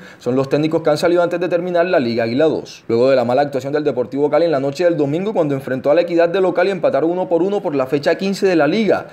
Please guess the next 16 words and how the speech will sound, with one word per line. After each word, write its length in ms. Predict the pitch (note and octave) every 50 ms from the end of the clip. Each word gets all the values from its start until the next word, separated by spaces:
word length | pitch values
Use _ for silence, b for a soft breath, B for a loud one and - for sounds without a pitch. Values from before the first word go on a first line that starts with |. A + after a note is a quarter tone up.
| B B B B
el 100 | - G#3
comité 340 | G3+ G#3+ G3+ F#3 F3 E3+ E3+
ejecutivo 460 | E3 F3+ E3+ D#3 E3 D#3 D#3 E3+ F3
del 140 | E3 C#3+ B2
cuadro 240 | - C#3 C#3 C#3+ D#3
azucarero 460 | D#3 D#3+ D3+ F3 E3+ E3 E3+ F#3 F#3
decidió 340 | E3+ D3 - B2 A2+ A2+ A2+
que 60 | -
Héctor 260 | C#3 C3+ - F#3+ E3+
Cárdenas 400 | - G3 F3+ E3 F3+ F#3 F#3+ F3
dejaría 340 | C#3+ C3 B2 A#2+ G#2+ G#2 G#2
la 100 | A2+ B2
dirección 380 | C3+ D3 C#3+ D3+ D3 - C#3 C3+
técnica 400 | - B2 - - A#2 G#2 G2+ G#2+ A2
del 80 | B2
equipo. 320 | D3+ C#3+ A2+ F#2+ - -